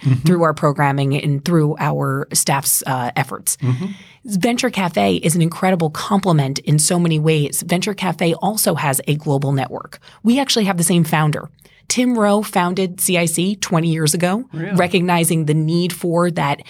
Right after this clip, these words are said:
Speaker 2: overhead support and the value of bringing people together who are having a common experience.
Speaker 1: Yep.
Speaker 2: And about ten years later, he identified the need to have communal places to have important conversations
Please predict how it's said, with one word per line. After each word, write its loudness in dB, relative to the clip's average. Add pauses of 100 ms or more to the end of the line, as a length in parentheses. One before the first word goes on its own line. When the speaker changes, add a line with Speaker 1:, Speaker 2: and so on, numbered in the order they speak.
(240)
Speaker 2:
overhead 2
support -2
and 0
the 2
value 2
of -2
bringing 0
people -2
together -2
who -2
are 2
having 0
a 0
common 0
experience. -2
Speaker 1:
Yep. -8 (240)
Speaker 2:
And 4
about 0
ten 2
years 4
later, 2
he 2
identified 0
the 2
need 0 (260)
to 0
have 0
communal 2
places 0
to -2
have -2
important 0
conversations -2